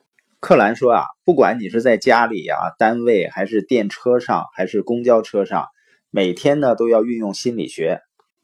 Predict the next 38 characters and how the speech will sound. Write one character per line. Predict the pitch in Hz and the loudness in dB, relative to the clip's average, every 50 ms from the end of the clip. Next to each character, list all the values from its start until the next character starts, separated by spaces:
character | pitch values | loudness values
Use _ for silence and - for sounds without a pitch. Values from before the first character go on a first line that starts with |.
| _ _ _ | _ _ _
也 | - 107 110 | 2 2 4
就 | 104 143 151 | 6 4 2
是 | 127 - 151 135 | 2 2 -4 -2
呢， | 127 120 110 104 98 92 | 0 0 0 0 -2 -2
每 | 95 90 85 | -4 -4 -4
天 | 87 - - 143 143 | -6 -4 -4 -2 0
都 | 147 147 143 | 2 4 4
要 | 139 127 117 | 4 4 2
真 | 110 - - 151 151 143 | 0 0 -2 -4 -4 -4
诚 | - - - 95 107 | -10 -10 -10 -4 2
地 | 123 117 104 | 2 2 2
向 | - - 104 101 98 | 2 -2 -4 -4 -2
三 | - - 127 127 135 127 | -2 -2 -2 0 0 0
个 | 120 113 | -2 0
不 | - - 156 | 0 -2 -4
同 | - - - - 95 95 110 | -4 -6 -10 -12 -8 -2 0
的 | 131 131 | 0 0
人 | - 82 76 85 92 - _ _ | 0 0 -6 -10 -12 -14 _ _
表 | - 92 - - - | -2 -2 -2 -2 -4
达 | - 82 90 - - _ _ | -4 -4 -4 -4 -8 _ _
赞 | - 147 120 104 87 | 0 2 2 2 -2
美 | 78 71 - | -6 -10 -12
之 | - - - 117 127 | -10 -6 -4 -4 -4
词。 | 123 - - - 90 104 113 - _ _ _ _ _ _ _ - | -4 -6 -4 -2 -2 -2 -2 -4 _ _ _ _ _ _ _ 0
如 | 123 139 | 2 4
果 | 156 139 107 | 6 4 4
愿 | 113 143 143 139 139 | 4 2 0 -2 -2
意 | 143 131 | -4 -4
呢， | 120 104 95 92 95 | -2 -2 -4 -4 -4
你 | 101 104 | -6 -6
可 | - - 110 | -4 -4 -4
以 | 92 | -4
向 | 87 - 117 101 104 | -4 -4 -4 -4 -4
更 | - 120 113 107 | -4 -6 -2 0
多 | 107 104 | 2 2
的 | 104 92 | 2 2
人 | 80 85 90 | 0 -4 -10
说， | - - - 104 104 - | -6 0 0 0 0 0